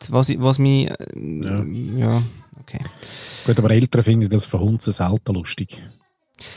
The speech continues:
Speaker 1: Ja, deswegen gibt's ja die
Speaker 2: Muss doch
Speaker 1: legendäre
Speaker 2: heute sein,
Speaker 1: Geschichte
Speaker 2: ja.
Speaker 1: mit der K-, Claudia von Lieli.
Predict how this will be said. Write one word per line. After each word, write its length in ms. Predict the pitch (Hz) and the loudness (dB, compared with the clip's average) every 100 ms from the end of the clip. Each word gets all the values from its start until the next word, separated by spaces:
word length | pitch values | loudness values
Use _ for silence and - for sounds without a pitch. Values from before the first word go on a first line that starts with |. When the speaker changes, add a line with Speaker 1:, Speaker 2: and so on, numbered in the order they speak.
| - | -8
Speaker 1:
Ja, 220 | 139 139 | 2 4
deswegen 320 | 165 160 156 151 | 4 2 0 0
gibt's 220 | 160 - | 0 0
ja 80 | 156 | 0
die 120 | 147 | 2
Speaker 2:
Muss 80 | 143 | 2
doch 60 | |
Speaker 1:
legendäre 380 | 143 110 135 170 | 2 2 2 2
Speaker 2:
heute 100 | 165 | 2
sein, 180 | - - | 0 0
Speaker 1:
Geschichte 320 | 170 151 - | 2 2 0
Speaker 2:
ja. 60 | - | 0
Speaker 1:
mit 280 | 160 - - | -2 0 2
der 220 | 151 143 | 2 2
K-, 600 | 202 208 180 - - 120 - | -4 -10 -14 -18 -16 -14 -2
Claudia 600 | 123 110 160 180 170 165 - | 2 4 4 4 2 2 -2
von 280 | - 135 | 0 2
Lieli. 440 | 127 143 160 110 | 2 0 -2 -4